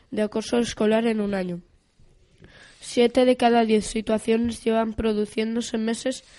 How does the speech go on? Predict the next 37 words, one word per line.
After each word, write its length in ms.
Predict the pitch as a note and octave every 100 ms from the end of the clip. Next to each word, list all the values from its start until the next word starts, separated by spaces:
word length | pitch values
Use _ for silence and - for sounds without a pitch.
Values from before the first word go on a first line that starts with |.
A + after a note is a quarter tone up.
| - - _
o 120 | A3+
años, 500 | A3+ A3 G#3 G3 - _
y 180 | - A#3
la 140 | A3+ A3+
mitad 440 | A3 G#3 A#3 C4+ - _
casi 300 | A#3 A3 G#3+
a 120 | G3+
diario. 460 | G3+ G3 F#3+ F#3+ F3 _ _ - _ _
Este 360 | A#3 A3+ C4+ C4+ _
es 200 | A3+ A3
mi 100 | A#3+
caso. 400 | G#3 G#3+ F#3+ G3 - _ _
Durante 400 | G#3+ A3+ A3 A3
mucho 340 | G#3+ A#3 - A#3+
tiempo 460 | A#3+ A3+ C4 B3+
he 120 | - A3
odiado 420 | G#3 A3 G#3+ G3+
levantarme 560 | F#3 F#3+ G3 G#3 A3+
para 260 | A3+ G#3+ G3
ir 100 | G#3+
al 160 | A3 G#3+
colegio 520 | F#3+ F#3+ - A#3+ C4 - - -
porque 280 | A3 G#3
sabía 400 | G3 G3+ G#3 A3+
que 100 | A3+
allí 240 | G#3 G3 A#3
lo 160 | A#3
único 380 | G#3 A3 G#3+ G#3
que 100 | G#3
iba 140 | G3 G3+
a 20 |
encontrar 560 | F#3+ F#3+ F#3 G#3 G#3 - _ - _ _
eran 240 | - A#3+ A#3
niños 360 | A3+ G#3+ G3+
de 80 | G3+
varias 360 | G#3 A3+ B3+ -
edades, 480 | G#3+ G3+ F#3+ F#3